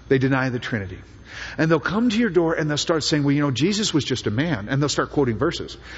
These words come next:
"Well, you know, Jesus said, 'The Father is greater than I.' Jesus said, 'I don't know the day or the hour.'" And we are saying, "No, Jesus was God." And so we start quoting other verses back. The fact is they're right. What you do is you say, "You know, you're right. He was a man.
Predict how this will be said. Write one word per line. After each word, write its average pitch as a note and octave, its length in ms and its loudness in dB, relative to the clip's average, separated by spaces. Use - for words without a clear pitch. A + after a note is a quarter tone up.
"Well, G2 240 2
you G#2 120 0
know, G2 80 0
Jesus B2 260 2
said, G#2+ 140 0
'The G2 60 -6
Father G2+ 280 -2
is G2 80 -6
greater G#2 240 -2
than G#2 100 -6
I.' A2+ 320 -6
Jesus C3 300 0
said, G#2+ 160 -2
'I G2+ 60 -2
don't A2 220 -2
know A2 100 -4
the G2+ 100 -6
day G#2+ 140 2
or G2+ 100 0
the G#2 140 0
hour.'" A2 340 -4
And D3+ 160 2
we A3+ 160 6
are F#3 80 0
saying, E3+ 260 -2
"No, A#3+ 280 2
Jesus G3+ 340 0
was D#3 140 2
God." A#3 400 2
And D3+ 100 -4
so F3 140 2
we D#3 80 2
start E3+ 240 -2
quoting G3 340 2
other E3+ 140 2
verses D3+ 320 0
back. F#3+ 260 -2
The D3 60 0
fact G3+ 320 -2
is C#3 100 0
they're C3 100 0
right. C#3 360 -4
What D#3+ 160 2
you D#3 60 2
do G#3 100 4
is F3+ 60 0
you D3+ 60 -4
say, F3+ 120 2
"You F3 100 0
know, F#3+ 80 -2
you're D3 140 0
right. F#3 240 -2
He C#3+ 80 -2
was G3 180 -2
a E3 60 -4
man. G#2+ 180 -2